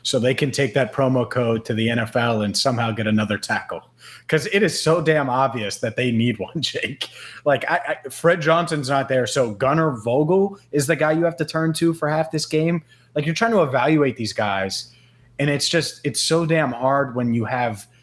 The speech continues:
that big of a difference talent-wise, and there's such a, a big gap.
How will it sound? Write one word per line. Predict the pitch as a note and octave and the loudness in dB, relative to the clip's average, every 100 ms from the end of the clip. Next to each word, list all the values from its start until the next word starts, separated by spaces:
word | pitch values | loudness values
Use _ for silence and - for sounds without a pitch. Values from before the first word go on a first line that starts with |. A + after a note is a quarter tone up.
| _ - | _ -14
that | A2 B2 C3+ B2+ | -2 0 0 0
big | C#3 B2 | -2 -2
of | |
a | A#2+ | -4
difference | A#2 A2+ A#2 G#2 - - - | -4 -4 -4 -4 -6 -8 -14
talent-wise, | - B2 B2+ B2+ B2+ G2+ F#2+ F#2+ G#2 | -8 -4 0 0 -4 -6 -6 -6 -2
and | G#2 | -2
there's | G2 | -2
such | - C#3 | -2 -2
a, | A#2 G#2+ - | -2 -4 -6
a | G#2+ | -10
big | G#2 D3 D#3+ - - | -2 0 0 -2 -6
gap. | A2+ D3+ G#2+ - | -2 -2 -4 -12